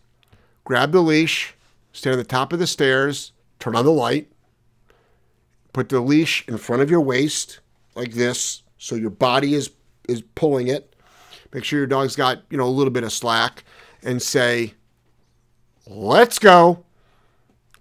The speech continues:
and walk step by step by step by step.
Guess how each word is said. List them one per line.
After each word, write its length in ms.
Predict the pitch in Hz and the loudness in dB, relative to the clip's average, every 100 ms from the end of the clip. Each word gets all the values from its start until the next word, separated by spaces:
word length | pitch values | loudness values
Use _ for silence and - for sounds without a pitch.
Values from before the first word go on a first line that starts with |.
| _ - | _ -4
and 220 | 127 127 | -2 0
walk 480 | 123 107 - - - _ _ _ | 0 -2 -6 -14 -20 _ _ _
step 400 | - - 143 - _ _ _ _ _ | -6 0 0 -2 _ _ _ _ _
by 160 | - 110 | -8 -8
step 380 | - 131 123 - _ _ _ _ _ | -4 -2 -2 -4 _ _ _ _ _
by 140 | 107 | -10
step 400 | 101 - 131 113 _ _ _ _ _ | -10 -4 -4 -4 _ _ _ _ _
by 160 | - 113 | -8 -8
step. 320 | - 117 | -4 -6